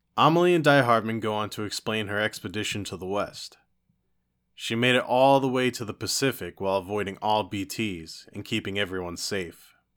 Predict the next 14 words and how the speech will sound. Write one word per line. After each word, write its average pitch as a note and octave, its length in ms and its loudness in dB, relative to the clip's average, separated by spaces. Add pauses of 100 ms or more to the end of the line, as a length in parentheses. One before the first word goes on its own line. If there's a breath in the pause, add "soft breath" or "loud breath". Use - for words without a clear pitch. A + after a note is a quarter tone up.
(160)
Even C#3 240 2
helped C3+ 260 0
survivors A2+ 640 2
along F#2+ 300 -6
the F#2 80 -8
way G2+ 300 -4
who F#2+ 140 -6
ended F#2+ 200 -6
up F#2 180 -8 (140)
joining G#2 480 -2
the F2 60 -12
U F#2+ 200 -10
C F#2 320 -8
A. F2 280 -6